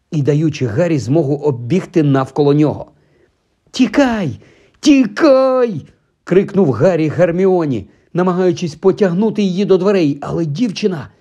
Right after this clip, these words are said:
поворухнутись не могла. Вона й далі тулилася до стіни з роззявленим від переляку ротом. Від криків і гамору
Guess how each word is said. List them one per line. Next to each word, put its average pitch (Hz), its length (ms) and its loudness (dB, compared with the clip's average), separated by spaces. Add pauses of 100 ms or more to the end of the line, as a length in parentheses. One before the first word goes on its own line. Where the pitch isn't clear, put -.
(440)
поворухнутись 143 840 -4
не 131 160 0
могла. 123 460 -2 (580)
Вона 170 300 0
й 151 80 2
далі 143 400 0
тулилася 160 540 2
до 143 140 0
стіни 202 420 0 (300)
з 139 100 -2
роззявленим 185 720 2
від 151 200 -4
переляку 160 480 2
ротом. 147 520 2 (720)
Від 95 260 -16
криків 127 600 -4
і 117 60 -4
гамору 135 520 -4